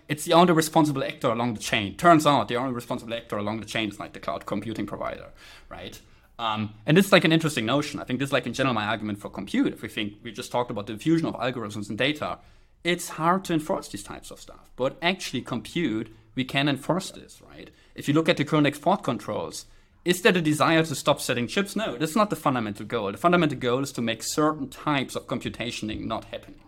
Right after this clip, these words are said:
So actually, if we could sell them chips which just cross off all of the list which we don't want them to do, like as you just described, nuclear weapon modeling, this is what we would go for, because nvidia still could get their money,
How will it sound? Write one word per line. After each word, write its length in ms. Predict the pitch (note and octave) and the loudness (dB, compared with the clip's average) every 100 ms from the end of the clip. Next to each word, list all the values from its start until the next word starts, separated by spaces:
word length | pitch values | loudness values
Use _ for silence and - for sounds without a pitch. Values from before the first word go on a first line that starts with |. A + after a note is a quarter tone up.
| - - - - | -20 -20 -20 -18
So 140 | - D4 | -8 -6
actually, 420 | A#3 - - G2 | -6 -4 -2 -2
if 100 | F2+ | -2
we 80 | C3 | -4
could 180 | E3 - | -2 -2
sell 300 | - C#3+ F3+ | 2 2 2
them 160 | C3+ | 0
chips 400 | - - A#3+ - | 2 4 4 2
which 160 | - - | -8 -4
just 260 | C3 - - _ _ - | -6 -6 -16 _ _ -6
cross 340 | - G#3+ A3 | 4 4 6
off 240 | F3 D3+ - | 6 4 4
all 200 | C#3 E3+ | 6 6
of 120 | E3 | 6
the 60 | |
list 300 | C#3+ D3 D3+ | 4 2 0
which 160 | A2+ G2+ | -8 -10
we 60 | G#2+ | -8
don't 240 | A2+ A2 | -6 -6
want 140 | G#2 | -6
them 100 | A2 | -6
to 100 | G#2+ | -6
do, 220 | G#2+ C#3 B3 | -2 -2 -2
like 180 | A#2 | -6
as 160 | - - | -8 -14
you 60 | - | -12
just 160 | G#2 | -12
described, 340 | - - B2+ - | -10 -8 -6 -6
nuclear 300 | B2 - G#2 | -4 -2 -2
weapon 240 | F2+ A#2 | -2 -4
modeling, 320 | A2+ C3 F3+ - - _ - | -2 0 -2 -4 -16 _ 0
this 180 | E3 F#3 | 2 4
is 60 | |
what 140 | D#3 C#3+ | 2 0
we 120 | C3 | 0
would 160 | A2 A#2 | -4 0
go 160 | F3 | 0
for, 160 | F#3+ G2+ | 0 -6
because 260 | F#2+ G#2+ | -6 -10
nvidia 380 | G#2+ G#2 C3+ B2 | -8 -6 -2 -2
still 200 | - B2 | -2 -8
could 240 | G2+ F#2+ - | -8 -12 -12
get 140 | - | -8
their 100 | G#2+ | 0
money, 540 | C#3 G#3+ A3 G3+ G3 | 4 4 2 -2 -4